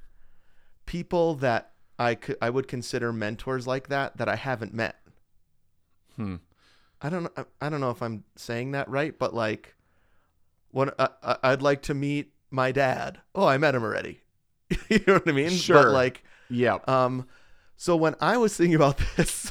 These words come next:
Speaker 1: this,
Speaker 2: Hmm.
Speaker 1: I just feel like, same with the tattoo. I feel like my answer is so much shallower. Like, I was thinking, who would I like to hang out with?
Speaker 2: Mm.
Speaker 1: And so,
Speaker 2: Who,
Speaker 1: dude,
Speaker 2: who do you
Speaker 1: the
Speaker 2: wanna have a
Speaker 1: first
Speaker 2: beer
Speaker 1: person
Speaker 2: with?
Speaker 1: Well, yeah, who would be a fun hang?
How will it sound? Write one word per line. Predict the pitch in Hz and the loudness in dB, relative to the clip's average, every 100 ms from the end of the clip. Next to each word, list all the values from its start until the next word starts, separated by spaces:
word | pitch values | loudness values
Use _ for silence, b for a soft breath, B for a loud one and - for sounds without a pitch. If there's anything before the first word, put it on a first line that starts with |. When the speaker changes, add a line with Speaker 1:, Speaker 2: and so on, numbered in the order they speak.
| - - | -4 0
Speaker 1:
this, | 214 - | 0 0
Speaker 2:
Hmm. | 294 120 | -2 2
Speaker 1:
I | 208 | 0
just | - - | 0 -2
feel | 170 170 | 0 2
like, | 147 - | 2 0
same | - 175 190 | -2 0 0
with | 185 | -2
the | 165 | 2
tattoo. | 135 147 - 143 | 4 4 2 2
I | 123 | 2
feel | - 131 | 2 0
like | 127 | 2
my | 127 127 | 0 0
answer | 131 120 | -2 -4
is | 117 | -6
so | 117 123 | -2 -2
much | 123 - | -2 -4
shallower. | 80 120 120 92 - B B B - | -2 0 0 -4 -6 B B B 0
Like, | 139 131 - | 4 4 4
I | 147 | 2
was | 160 | 2
thinking, | 160 139 139 - b | 0 -2 -4 -6 b
who | 254 | 0
would | 294 | 2
I | 220 | 4
like | 180 180 | 4 2
to | |
hang | 170 143 139 | 0 2 2
out | 131 127 | 2 2
with? | 110 - - - - - - - - | 0 -4 -10 -18 -20 -20 -20 -20 -8
Speaker 2:
Mm. | 123 120 113 | -4 -2 2
Speaker 1:
And | 139 | 0
so, | - 147 139 | 4 4 6
Speaker 2:
Who, | |
Speaker 1:
dude, | 135 | 4
Speaker 2:
who | |
do | 156 | 4
you | - | 4
Speaker 1:
the | 131 | 2
Speaker 2:
wanna | 120 | 4
have | |
a | 151 | 4
Speaker 1:
first | - | 4
Speaker 2:
beer | - 170 | 4 4
Speaker 1:
person | 113 | 2
Speaker 2:
with? | 120 127 - - - - B B - | -2 -4 -8 -20 -18 -16 B B 2
Speaker 1:
Well, | 156 - 202 | 4 6 8
yeah, | 196 147 | 8 8
who | |
would | 202 180 | 6 6
be | 190 | 4
a | 165 | 6
fun | 151 147 151 | 4 2 0
hang? | 139 127 110 | 0 0 0